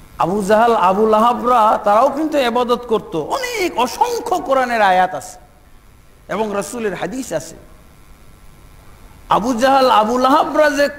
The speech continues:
এবাদত করত, তাহলে এটা হলো এবাদত। তাদের এবাদতটা কেমন ছিল? আদেশ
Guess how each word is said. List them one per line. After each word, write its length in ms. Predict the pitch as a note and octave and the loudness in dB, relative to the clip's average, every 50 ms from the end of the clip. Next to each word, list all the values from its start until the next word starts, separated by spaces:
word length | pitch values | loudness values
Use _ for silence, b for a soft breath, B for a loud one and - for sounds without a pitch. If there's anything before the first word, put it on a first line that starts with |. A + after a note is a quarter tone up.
| - - - - - - - - - | -18 -20 -20 -20 -20 -20 -16 -6 -2
এবাদত 520 | F#3+ G#3+ A3 C#4+ E4 F4 F#4+ F#4+ - - - | -2 0 2 2 2 2 0 -2 -4 -4 -2
করত, 540 | - D#4+ C#4+ - - - C4 A3+ F3+ C#3+ B2+ - - - - - - - - - - - - - - - - - - - - - - - - - - - - - | 0 0 0 -2 -2 -2 0 0 0 -2 -6 -10 -14 -18 -20 -20 -20 -20 -20 -20 -20 -20 -20 -20 -20 -20 -20 -20 -20 -20 -20 -20 -20 -20 -20 -20 -20 -20 -16 -6
তাহলে 280 | - D#3+ G#3 B3+ D4+ D#4 E4 F4 | -2 0 2 2 4 2 2 2
এটা 380 | E4 - A#3+ C4+ A3 D#4+ E4 D#4+ | 0 0 -2 -2 0 2 2 2
হলো 320 | D#4 E4 E4+ F4 F4 F4 - - - - - - - - - | 4 4 4 4 4 2 0 -4 -12 -16 -18 -20 -18 -8 -2
এবাদত। 600 | - C4 D4 D4+ E4+ F#4+ F#4+ F4+ E4 D#4 C#4 G#3+ - | 0 0 0 2 2 2 2 2 2 2 0 2 2
তাদের 300 | - C4+ E4 D4+ F4+ F4 | 0 0 2 2 0 2
এবাদতটা 640 | E4+ D#4+ D#4+ E4+ F4 F4 F#4 F#4 B3+ - - F4 E4+ | 2 2 2 2 2 0 0 -4 -8 -4 -4 -4 -2
কেমন 400 | - D4 D4+ D#4 F4 F#4 F#4+ D#4 | -2 -2 -4 -2 -2 -4 -6 -6
ছিল? 240 | - - F4 F4 F#4 G4+ B4 - - - - - B B B B B B B | -6 -4 -2 0 0 0 -2 -4 -6 -10 -16 -20 B B B B B B B
আদেশ 360 | - G#3 B3 D4 D#4+ A4 A4 | -2 0 0 0 0 -2 -2